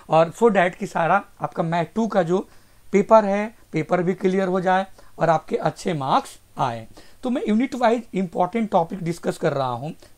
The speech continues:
लाइक, यदि आप यूनिट वन की बात करो, यूनिट वन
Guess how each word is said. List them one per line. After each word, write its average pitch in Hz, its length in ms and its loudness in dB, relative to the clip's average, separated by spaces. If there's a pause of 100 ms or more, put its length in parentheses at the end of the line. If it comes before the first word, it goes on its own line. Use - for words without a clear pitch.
लाइक, 151 260 0 (140)
यदि 156 160 -6
आप 170 200 2
यूनिट 160 260 -6
वन 170 260 -2
की 170 140 -6
बात 131 280 -4
करो, 131 320 -10 (1800)
यूनिट 131 540 -8
वन 123 380 -6